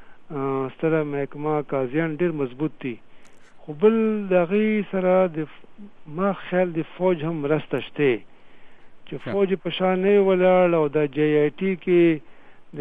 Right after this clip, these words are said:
Speaker 1: فوج نمایندګي نه وي. دوه نمایندګانو په جی آی ټي کې شپږ کسان دي،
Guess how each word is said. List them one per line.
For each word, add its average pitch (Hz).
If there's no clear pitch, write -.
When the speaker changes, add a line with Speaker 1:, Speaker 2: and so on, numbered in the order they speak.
Speaker 1:
فوج 175
نمایندګي 156
نه 180
وي. 160
دوه 190
نمایندګانو 160
په 151
جی 143
آی 143
ټي 160
کې 147
شپږ 170
کسان 170
دي، 165